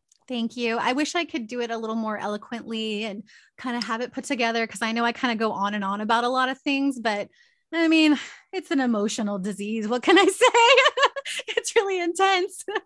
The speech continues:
So sometimes if you go off the rails a little bit, it's like, eh, it's part of the fun. What can I say? You gotta, gotta find joy in it somehow. <laughs> So I hope I did, you know, my interview. You know, I appreciate this. It's an honor. I hope you d-, I did a little bit of justice here with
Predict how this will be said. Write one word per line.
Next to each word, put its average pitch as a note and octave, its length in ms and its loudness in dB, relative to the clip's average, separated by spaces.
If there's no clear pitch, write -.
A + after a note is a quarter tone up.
So G4+ 220 2
sometimes F#4+ 540 2
if E4 100 -4
you D#4 100 -6
go D4 160 2
off D#4+ 200 0
the D4 120 -4
rails C4+ 280 0
a C#4+ 40 -4
little C4+ 200 -4
bit, B3+ 140 -6
it's - 140 -8
like, F4+ 120 -8
eh, B4+ 220 -4
it's - 120 -12
part D#4 180 0
of C4 60 -2
the A3+ 80 -2
fun. G3+ 320 -4
What A3 100 -6
can B3 100 -4
I G#3+ 120 -2
say? G3+ 320 -2
You G3+ 60 -4
gotta, A#3 340 -2
gotta C4+ 160 2
find C#4+ 300 4
joy B3 240 0
in B3 80 -4
it A3 160 -8
somehow. B3 560 0
<laughs> - 40 -6
So - 200 -6
I A#3+ 320 0
hope D4+ 200 -2
I C4 100 -4
did, A#3 360 -2
you A#3 180 -4
know, G#3+ 180 -4
my G#3+ 400 -6
interview. B3+ 380 -2
You B3 120 -6
know, A3 100 -2
I G#3+ 120 0
appreciate C4+ 680 -4
this. B3 260 -6
It's G#3+ 140 -14
an G#3+ 80 -10
honor. A3 280 -4
I A3 80 -4
hope A3+ 200 -8
you G#3+ 60 -12
d-, G#3 340 -12
I A3 100 -4
did G#3+ 120 -2
a G#3 60 -4
little C#4+ 180 -2
bit D4+ 100 -4
of C#4+ 100 -2
justice A#3 480 -6
here A3+ 220 -6
with G#3+ 140 -8